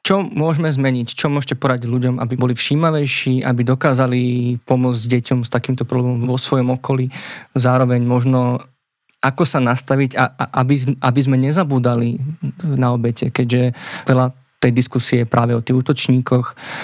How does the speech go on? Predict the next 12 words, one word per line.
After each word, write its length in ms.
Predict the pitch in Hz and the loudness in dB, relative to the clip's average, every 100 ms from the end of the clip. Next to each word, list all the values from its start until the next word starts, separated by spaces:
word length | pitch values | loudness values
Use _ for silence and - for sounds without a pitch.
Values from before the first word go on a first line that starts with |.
| - 135 | -6 0
Hovorí 320 | 135 135 127 | 2 2 0
sa 160 | 131 | 0
veľa 240 | 123 131 131 | 2 2 0
o 80 | 127 | -2
prevencii, 640 | 123 131 135 131 135 127 | -2 0 -2 -2 -2 -2
teda 160 | 117 - | -2 -2
aby 160 | 135 | -2
sa 160 | 131 135 | -2 -2
to 160 | 131 | -4
už 320 | - 123 - 123 | -4 -4 -2 0
nestalo, 800 | 123 123 127 - - 135 147 143 | 0 0 -2 -2 -2 0 -2 0
ale 240 | 127 | 0